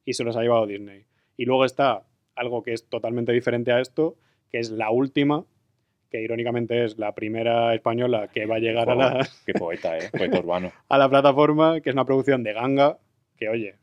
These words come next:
Speaker 1: tiene ahí Cuéntame y tiene Hit, que son dos series bastante diferentes,
Speaker 2: Ujú.
Speaker 1: y que pretenden que esto sea un retrato generacional protagonizado por Aitana, que
Speaker 2: Ujú.
Speaker 1: interpreta a un aspirante a cantante, no como en la vida real,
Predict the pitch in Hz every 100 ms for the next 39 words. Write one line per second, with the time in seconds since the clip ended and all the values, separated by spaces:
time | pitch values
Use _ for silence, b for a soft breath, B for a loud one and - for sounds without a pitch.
0 | _ 120 120 117 127 120 110 101 98 104
1 | 123 117 107 131 165 _ 107 107 107 113
2 | 110 107 110 110 117 110 110 113 120 113
3 | 160 202 _ _ _ _ - 135 139 123
4 | 127 131 139 135 127 131 135 120 127 127
5 | 131 127 139 131 131 135 135 147 139 127
6 | 123 120 127 117 123 117 - - 123 113
7 | 131 139 160 202 _ _ 110 120 117 117
8 | 123 127 123 127 123 120 123 123 117 123
9 | 127 120 123 120 131 135 160 208 _ _
10 | 110 104 107 107 107 110 117 156